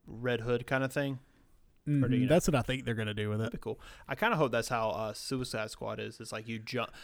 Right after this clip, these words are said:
Speaker 1: like a Marvel Unlimited, or no, Marvel,
Speaker 2: Right.
Speaker 1: um,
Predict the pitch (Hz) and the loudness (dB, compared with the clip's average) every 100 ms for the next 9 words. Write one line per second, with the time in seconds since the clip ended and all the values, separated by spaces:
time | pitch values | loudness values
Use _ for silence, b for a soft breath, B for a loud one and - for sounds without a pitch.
0 | B - 147 139 135 139 135 123 120 120 | B 0 2 4 6 6 4 2 0 -2
1 | 113 107 98 _ _ _ - 131 120 135 | -2 -4 -8 _ _ _ -8 -4 2 4
2 | 123 131 135 135 131 110 107 117 113 | 4 6 6 6 6 6 2 0 -2